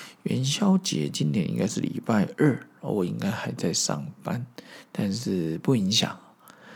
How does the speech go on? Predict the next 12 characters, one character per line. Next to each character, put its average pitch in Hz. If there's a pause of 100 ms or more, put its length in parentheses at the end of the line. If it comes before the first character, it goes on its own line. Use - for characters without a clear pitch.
(180)
我 113
觉 117
得 113 (120)
工 139
作 135
的 101
时 117
候 110
好 -
好 80
工 -
作， 87